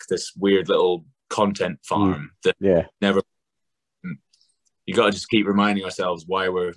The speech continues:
Speaker 1: doing this. It's like, you know, we're here to play music and record music, release it and play it live.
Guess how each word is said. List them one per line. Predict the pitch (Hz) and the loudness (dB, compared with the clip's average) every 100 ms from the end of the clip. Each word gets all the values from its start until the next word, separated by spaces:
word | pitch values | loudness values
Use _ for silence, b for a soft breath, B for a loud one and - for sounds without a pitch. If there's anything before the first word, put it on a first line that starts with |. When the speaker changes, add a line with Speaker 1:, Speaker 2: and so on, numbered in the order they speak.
| - | -2
Speaker 1:
doing | 101 95 | 0 0
this. | 69 - - | -4 -16 -16
It's | - | -10
like, | 85 80 - _ _ _ _ _ - | -10 -10 -16 _ _ _ _ _ -6
you | 95 | 0
know, | |
we're | 87 104 | 4 4
here | 101 104 | 6 2
to | 98 - | 0 -4
play | 98 92 | 0 0
music | 87 92 82 80 67 - - _ - | -2 -8 -8 -12 -12 -18 -20 _ -6
and | 90 87 87 78 | -4 -4 -6 -4
record | 92 - 107 98 | 0 4 4 4
music, | 98 90 90 - | 2 2 0 -2
release | 92 98 92 - | -2 -2 -2 0
it | 90 - | 0 0
and | 87 | -10
play | - 101 92 | -4 0 0
it | 87 | 2
live. | 92 82 80 78 | 2 0 -4 -12